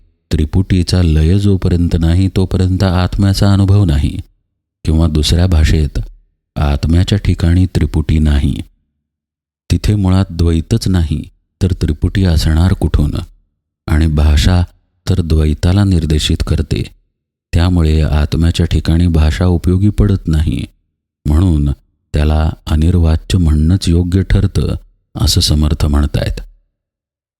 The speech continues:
या विषयाचं विवरण ऐकताना कदाचित जड वाटू शकतं, तसं कोणाला वाटलं असल्यास क्षमा मागतो, पण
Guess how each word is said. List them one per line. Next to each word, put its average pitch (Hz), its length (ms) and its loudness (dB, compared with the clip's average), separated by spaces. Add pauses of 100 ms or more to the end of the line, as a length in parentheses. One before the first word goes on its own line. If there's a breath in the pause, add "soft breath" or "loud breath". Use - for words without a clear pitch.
(960)
या 90 100 2
विषयाचं 87 540 0
विवरण 82 420 2
ऐकताना 82 560 0
कदाचित 82 500 -2
जड 85 300 0
वाटू 85 320 0
शकतं, 78 420 -2 (580)
तसं 87 160 0
कोणाला 85 400 0
वाटलं 80 380 0
असल्यास 80 560 0
क्षमा 80 380 0
मागतो, 78 560 -2 (600)
पण 98 200 2